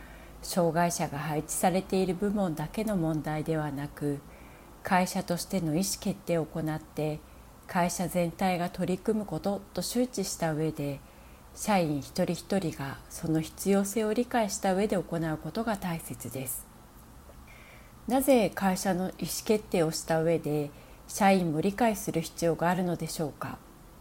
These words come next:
もしかしたら今はたまたまある部署だけで雇用しているかもしれませんが、障害者雇用の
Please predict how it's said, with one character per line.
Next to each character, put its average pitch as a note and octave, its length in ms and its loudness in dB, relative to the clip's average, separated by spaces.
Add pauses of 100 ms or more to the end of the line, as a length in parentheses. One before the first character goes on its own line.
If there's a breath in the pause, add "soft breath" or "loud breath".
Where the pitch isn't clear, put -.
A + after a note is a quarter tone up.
(1200 loud breath)
も C#4 100 2
し D4 80 -2
か C#4 180 2
し - 100 -4
た A3 120 4
ら F3+ 120 6
今 F3+ 280 2
は C#3+ 220 -6 (100)
た E3+ 140 -6
ま D#3+ 140 2
た F#3 120 2
ま F3 140 2
あ G3+ 80 4
る G#3 100 2
部 F#3+ 140 0
署 G3 160 -2
だ E3 140 -2
け G#3+ 140 -2
で F#3 200 2
雇 - 180 -4
用 D#3+ 160 2
し D#3 120 -6
て E3+ 180 2
い - 20 2
る F#3+ 80 2
か G#3 140 0
も F3 120 0
し E3 140 -4
れ D#3+ 100 0
ま D3+ 160 0
せ D#3+ 220 -2
ん C#3 80 -4
が、 C#3 240 -6 (640 loud breath)
障 F#3+ 280 4
害 F#3+ 160 6
者 F#3+ 160 0
雇 F#3+ 200 4
用 E3 240 4
の C#3 260 -6